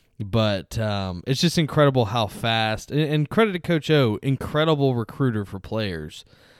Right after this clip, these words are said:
But, um, where Brian Kelly might not be, um, as up to snuff as in the recruiting department, and he has just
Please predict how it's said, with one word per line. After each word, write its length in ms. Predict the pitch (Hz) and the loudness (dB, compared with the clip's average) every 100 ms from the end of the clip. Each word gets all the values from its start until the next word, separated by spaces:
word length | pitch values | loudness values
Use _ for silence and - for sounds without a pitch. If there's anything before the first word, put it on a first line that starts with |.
| _ _ | _ _
But, 560 | - 110 101 - - - - | 0 2 0 -4 -12 -14 -6
um, 540 | 113 110 104 101 92 | -2 0 -2 -4 -6
where 240 | 107 117 107 | -2 0 0
Brian 400 | 117 131 127 113 | 0 0 0 -4
Kelly 460 | - 131 123 113 | -4 -2 -2 -2
might 600 | 107 107 113 113 - - - _ _ _ _ _ _ | -2 -2 -2 -4 -10 -18 -20 _ _ _ _ _ _
not 440 | 101 107 139 113 | -4 0 0 -2
be, 480 | 110 101 95 92 92 - - - | -6 -4 -4 -6 -8 -12 -16 -6
um, 800 | 107 104 101 98 95 95 92 90 | -4 -2 -2 -2 -2 -4 -6 -10
as 240 | - 104 98 | -6 -6 -4
up 160 | 117 - | -6 -6
to 120 | 107 | -8
snuff 400 | - 113 107 - | -6 -4 -4 -4
as 140 | 104 | -4
in 100 | 107 | -2
the 80 | 101 | -2
recruiting 580 | 98 95 156 165 131 104 | -4 0 2 4 2 -4
department, 560 | 110 98 110 90 110 - | -6 -4 -2 -2 -4 -6
and 180 | 110 104 | -6 -4
he 220 | 127 131 | 0 2
has 160 | 120 104 | 2 0
just 320 | 123 113 | -2 -2